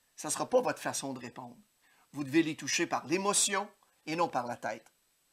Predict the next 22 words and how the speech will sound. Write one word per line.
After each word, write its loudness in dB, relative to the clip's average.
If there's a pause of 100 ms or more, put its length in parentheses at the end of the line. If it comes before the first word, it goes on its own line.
(240)
Vous -8
devez 2
lui -6
donner 2
des -2
bonnes 6
raisons 0 (280)
logiques 0 (220)
de -12
faire 2
affaire 0
avec -6
vous. -14 (480)
Et -8
c'est 6
là, 6
uniquement 0
là, 4
qu'on -4
verra 2
votre -4
différence. -8